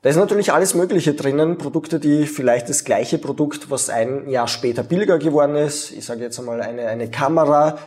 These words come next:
die Technik, die wird vermutlich billiger werden.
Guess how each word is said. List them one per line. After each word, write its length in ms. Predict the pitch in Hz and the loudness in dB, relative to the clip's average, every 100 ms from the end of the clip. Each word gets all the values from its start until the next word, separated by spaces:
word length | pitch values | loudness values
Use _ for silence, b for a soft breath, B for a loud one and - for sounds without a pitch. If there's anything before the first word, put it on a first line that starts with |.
| - | -16
die 120 | 120 | -12
Technik, 560 | - 135 - 156 156 - | -8 -6 -2 -2 -2 -8
die 120 | 123 | -8
wird 180 | 135 135 | -6 -6
vermutlich 880 | - 123 135 143 127 117 - _ _ | -8 -8 -6 -6 -6 -6 -10 _ _
billiger 440 | 151 196 190 175 | 0 0 2 2
werden. 380 | 160 160 165 160 | 2 2 0 -4